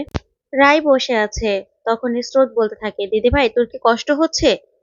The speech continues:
তুই কি শুয়ে থাকবি?" তখন রাই বলে, "না, আমি ঠিক আছি।" "মা কোথায় রে? মা এখনো ফিরেনি?"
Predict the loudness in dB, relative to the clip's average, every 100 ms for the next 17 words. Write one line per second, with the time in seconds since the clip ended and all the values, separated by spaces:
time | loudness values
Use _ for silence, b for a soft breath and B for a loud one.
0 | _ -8 -6 -2 0 2 -2 -2 0 0
1 | -2 -10 -8 -4 0 0 -2 -4 -2 -2
2 | -2 -4 b _ _ -2 -2 -2 -2 -2
3 | -2 -2 -6 -6 _ _ _ 0 0 0
4 | 0 0 0 0 -4 -2 -2 0 -4 -4
5 | 0 0 0